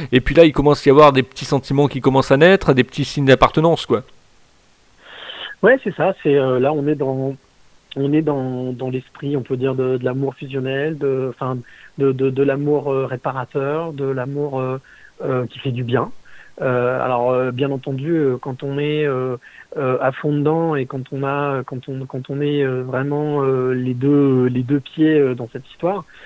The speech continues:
Speaker 2: euh, on n'a pas cette, euh, ce sentiment. Alors, on se pose la question quand même. D'ailleurs, je, je, je le, je le formule une ou deux fois dans le livre. Je dis, mais au final, est-ce que, euh, c'est vraiment vrai ? Est-ce que ce que je vis, c'est, c'est vraiment, sont des vrais sentiments ? Alors, ce sont des vrais sentiments,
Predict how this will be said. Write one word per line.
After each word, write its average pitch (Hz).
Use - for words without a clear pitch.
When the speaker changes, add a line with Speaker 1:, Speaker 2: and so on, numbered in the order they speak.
Speaker 2:
euh, 120
on 123
n'a 120
pas 160
cette, 135
euh, 127
ce 120
sentiment. 135
Alors, 127
on 123
se -
pose 254
la 254
question 220
quand 160
même. 165
D'ailleurs, 147
je, 135
je, 131
je 120
le, 131
je 127
le 135
formule 180
une 165
ou 156
deux 135
fois 156
dans 139
le 135
livre. 160
Je 135
dis, 127
mais 135
au 127
final, 151
est-ce 123
que, -
euh, 151
c'est 127
vraiment 127
vrai ? 131
Est-ce -
que -
ce -
que 143
je 127
vis, 139
c'est, 120
c'est 139
vraiment, 135
sont 156
des 131
vrais 135
sentiments ? 139
Alors, 156
ce 156
sont 240
des 208
vrais 135
sentiments, 135